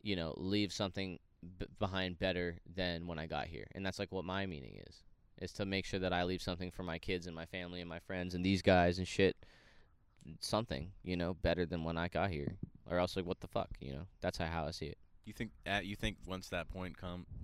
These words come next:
Speaker 2: once that point in time comes, do you think there's anything after this?
Speaker 1: What, like death?
Speaker 2: Just life in general. Do you think there's anything after death?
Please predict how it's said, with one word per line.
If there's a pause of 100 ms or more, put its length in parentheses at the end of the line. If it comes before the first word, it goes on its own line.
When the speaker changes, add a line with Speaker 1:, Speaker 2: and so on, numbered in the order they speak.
(600)
Speaker 2:
once
that
point
in
time
comes, (880)
do
you
think
there's
anything
after
this? (460)
Speaker 1:
What,
like
death? (180)
Speaker 2:
Just
life
in
general.
Do
you
think
there's
anything
after
death?